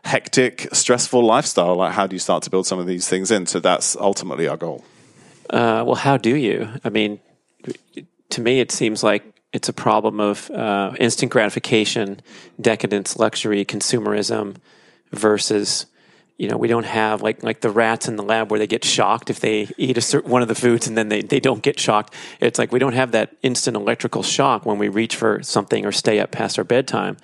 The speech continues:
Speaker 2: So without that, we're kind of just, uh, indulgent every day or something.
Speaker 1: Yeah, so there's a number of different ways to, to skin this cat, and I think what, what is being missed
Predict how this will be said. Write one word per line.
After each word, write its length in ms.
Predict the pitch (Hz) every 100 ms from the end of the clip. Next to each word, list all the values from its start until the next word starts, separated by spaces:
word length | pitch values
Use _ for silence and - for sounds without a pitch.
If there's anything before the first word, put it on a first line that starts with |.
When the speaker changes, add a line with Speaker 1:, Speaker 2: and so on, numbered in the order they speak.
| - - - -
Speaker 2:
So 280 | - 110 107
without 460 | 104 113 113 139 -
that, 380 | 104 98 - _ - - _
we're 140 | 107
kind 220 | 98 117 110
of 120 | 101
just, 380 | 113 98 - -
uh, 200 | 151 101
indulgent 720 | 113 101 107 135 135 107 110 - _ _ _ _
every 260 | - 107 104
day 300 | 110 131 101
or 60 |
something. 560 | 95 - 120 117 104 - _ _
Speaker 1:
Yeah, 280 | - 110 98 -
so 320 | - 117 104 _ _ _ _
there's 720 | 104 107 107 107 104 - - - - -
a 60 |
number 260 | 107 120 139
of 100 | 117
different 260 | - 117
ways 320 | 98 104 104 -
to, 500 | - 92 90 90 87
to 200 | - 92
skin 260 | 85 - 98
this 120 | 92
cat, 240 | - 104
and 100 | 117
I 60 | 95
think 320 | 87 98 92 -
what, 440 | 95 98 104 - - - _
what 180 | - 101
is 420 | 101 98 - - - _
being 380 | - 98 92 90
missed 520 | 113 151 139 - -